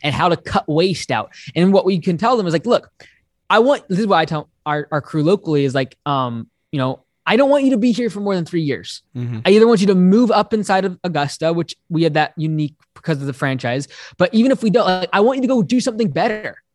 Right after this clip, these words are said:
Speaker 1: I want something better for you and your family. I want better f-, for your career. And I want, while you're here, to work on yourself." You know, we're gonna be pushing books like Extreme Ownership. We're gonna be having meetings and talking about our profit and loss statement and understanding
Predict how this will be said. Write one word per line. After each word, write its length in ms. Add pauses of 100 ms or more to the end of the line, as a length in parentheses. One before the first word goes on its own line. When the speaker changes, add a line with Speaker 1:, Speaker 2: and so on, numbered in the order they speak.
(140)
Speaker 1:
I 40
want 180
something 300
better 240
for 100
you 200
and 80
your 100
family. 320
I 60
want 180
better 160
f-, 140 (100)
for 80
your 160
career. 400 (240)
And 100
I 20
want, 280
while 280
you're 200
here, 440
to 80
work 360
on 140
yourself." 520 (240)
You 80
know, 60
we're 160
gonna 200 (140)
be 200
pushing 320
books 160
like 100
Extreme 480
Ownership. 540 (240)
We're 100
gonna 140
be 200 (280)
having 420
meetings 340
and 140
talking 340
about 200
our 100
profit 320
and 80
loss 200
statement 260
and 120 (120)
understanding 760